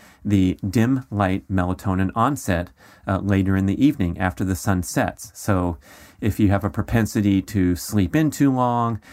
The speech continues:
or stay indoors for hours before you first, uh, welcome the outdoor air, you're not getting the optimal hormonal boost in the morning, and that could be compromising your ability to wind down in the evening. So good night's sleep starts first thing in the morning.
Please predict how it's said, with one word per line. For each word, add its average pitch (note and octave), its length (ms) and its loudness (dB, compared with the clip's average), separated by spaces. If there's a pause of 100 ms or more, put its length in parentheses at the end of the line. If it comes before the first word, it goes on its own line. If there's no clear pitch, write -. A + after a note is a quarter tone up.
(140)
or F#2+ 300 0
stay A#2+ 420 0
indoors A#2 640 2
for - 240 -6
hours A2 400 0
before G#2 300 -2
you G2 120 2
first, - 580 -2 (280)
uh, G#2+ 220 4
welcome A2 680 2 (280)
the G#2+ 180 2
outdoor A2 460 0
air, G#2+ 380 0 (220)
you're G#2 140 0
not A2+ 200 0
getting A2+ 240 0
the G2+ 200 0
optimal A2 720 0 (220)
hormonal G#2+ 640 2
boost G#2+ 400 2
in G2 160 0
the F#2+ 80 0
morning, G#2+ 600 0 (300)
and G2+ 160 2
that G2 200 0
could C#3 280 -2
be A2 160 2
compromising G2 680 0
your F#2+ 120 2
ability F#2+ 440 2
to - 160 -4
wind F#2+ 500 0
down F#2+ 220 2
in F#2 80 0
the G2 180 0
evening. F#2 320 0
So F#2+ 220 -2
good G2+ 180 2
night's G#2 300 -2
sleep C3+ 240 4
starts B2 280 -4
first - 280 -4
thing B2 120 0
in A2+ 80 0
the G2+ 60 2
morning. B2+ 480 0